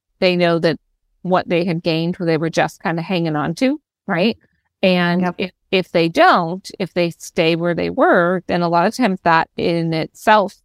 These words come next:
Speaker 1: is enough to show the parents, "Hey, we worked hard, we did this work, we gained this function, and now we're at this point where it's staying." Well, then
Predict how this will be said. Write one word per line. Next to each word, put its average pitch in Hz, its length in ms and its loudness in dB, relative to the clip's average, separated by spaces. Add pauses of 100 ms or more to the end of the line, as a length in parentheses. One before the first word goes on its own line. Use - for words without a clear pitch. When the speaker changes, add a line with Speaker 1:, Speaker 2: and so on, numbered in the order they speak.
Speaker 1:
is 170 380 -4 (160)
enough 180 340 2
to 185 80 -4
show 180 220 2
the 165 80 -2
parents, 170 460 -4
"Hey, 294 400 0 (260)
we 202 160 0
worked 185 360 2
hard, 190 360 2
we 185 100 0
did 170 200 -2
this 196 220 -4
work, 185 340 -2 (240)
we 180 160 0
gained 175 340 -4
this 196 180 -4
function, 165 400 -2
and 165 140 0
now 165 220 -2
we're 180 160 -2
at - 160 -6
this 180 180 -4 (100)
point 175 380 -4 (220)
where 170 420 2
it's - 260 -4
staying." - 640 -6 (380)
Well, 185 100 -2
then 185 380 0